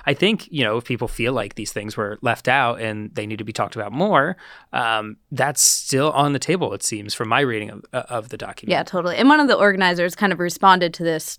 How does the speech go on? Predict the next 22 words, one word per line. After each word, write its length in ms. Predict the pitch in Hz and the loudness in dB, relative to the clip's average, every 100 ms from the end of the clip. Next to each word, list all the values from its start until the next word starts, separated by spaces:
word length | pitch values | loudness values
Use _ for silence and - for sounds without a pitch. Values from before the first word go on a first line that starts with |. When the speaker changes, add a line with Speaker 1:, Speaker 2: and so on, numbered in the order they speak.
| - | -12
Speaker 2:
to 100 | 165 | -6
this 180 | 160 - | -6 -4
critique 580 | 175 170 175 151 - - | -8 0 0 0 -8 -6
of 260 | 156 143 160 | -2 -2 -4
it, 340 | - 147 - - _ _ | -6 -6 -8 -20 _ _
you 120 | 180 | -6
know, 180 | 151 151 - - - _ | -4 -4 -8 -20 -20 _
only 240 | 196 180 170 | 0 0 0
reflecting 880 | 170 170 170 160 170 156 151 151 175 _ - | -2 -2 -2 -2 -2 -2 -2 -4 -8 _ -8
more, 460 | 170 160 151 143 - | -4 -4 -4 -6 -8
quote 200 | - 160 165 | -8 -6 -6
unquote, 480 | 151 160 147 - | -6 -4 -6 -8
progressive 500 | - 165 165 160 160 | -14 -4 -2 -2 -8
concerns. 640 | - 165 - 170 156 147 175 | -6 -6 -2 0 0 -4 -6
And 300 | - 165 160 - - | -2 0 -2 -6 -8
he 120 | - | -2
said, 240 | 190 185 165 - | 2 0 -2 -8
you 100 | - | -2
know, 60 | 196 | 0
just 200 | 170 202 | 0 0
because 360 | 220 214 190 - | 0 0 -2 2
there's 420 | 180 175 170 | 4 4 2